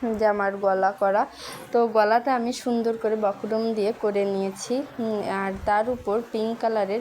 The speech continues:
পাইপিং ইউজ করেছি, যেহেতু জামার ভিতরে পিঙ্ক কালারটাই বেশি ছিল, এটাই কিন্তু জামার, আহ, বেশি যাচ্ছিল। তো এর জন্য আমি পিঙ্ক কালারটা দিয়ে দিয়েছি।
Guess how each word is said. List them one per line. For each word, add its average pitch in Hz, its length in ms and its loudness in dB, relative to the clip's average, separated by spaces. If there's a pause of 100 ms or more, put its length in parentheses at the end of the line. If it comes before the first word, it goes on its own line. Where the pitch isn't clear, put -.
পাইপিং 202 440 0
ইউজ 202 300 -4
করেছি, 202 460 -2
যেহেতু 220 380 -4
জামার 208 380 -2
ভিতরে 233 520 -2
পিঙ্ক 220 240 -4
কালারটাই 214 420 -2
বেশি 196 400 -4
ছিল, 202 280 -2 (540)
এটাই 240 340 2
কিন্তু 208 360 -2
জামার, 202 420 0
আহ, 196 500 0
বেশি 196 280 -4
যাচ্ছিল। 220 680 -2 (960)
তো 269 60 0
এর 240 180 4
জন্য 240 300 2
আমি 233 300 0
পিঙ্ক 214 280 -2
কালারটা 214 440 0
দিয়ে 202 240 -2
দিয়েছি। 190 500 -2